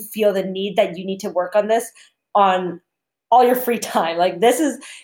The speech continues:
you're gonna be getting equity in this business. At the end of the day, I want everybody who has been with us from the beginning to get equity in the business, because it would not be where it is without them.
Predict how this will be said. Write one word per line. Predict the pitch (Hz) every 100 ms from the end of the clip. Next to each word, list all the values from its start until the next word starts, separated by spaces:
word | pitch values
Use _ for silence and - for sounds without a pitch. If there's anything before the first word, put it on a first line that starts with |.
| -
you're | 240
gonna | 339
be | 277 240
getting | - 214 208
equity | 190 220 220
in | 233
this | 240 233
business. | 233 233 254 254
At | 202
the |
end | 185 208
of |
the | 208
day, | 190 196
I |
want | 196 190 - 190
everybody | 190 196 185 180 185 185 _ _ _ -
who | 214 190 185 185 180 -
has | - 220 175
been | 180 190 190
with | 190
us | 185 180
from | 208
the | 185
beginning | 180 175 180
to | 220
get | 214 180
equity | 175 190 190 185
in |
the | 180
business, | 180 170 202 -
because | 196 - 196 190 -
it | 196 180
would | 180
not | 175 175 160
be | 185
where | 170 175 175
it |
is | 170 175
without | 175 170 165
them. | - 156 202 254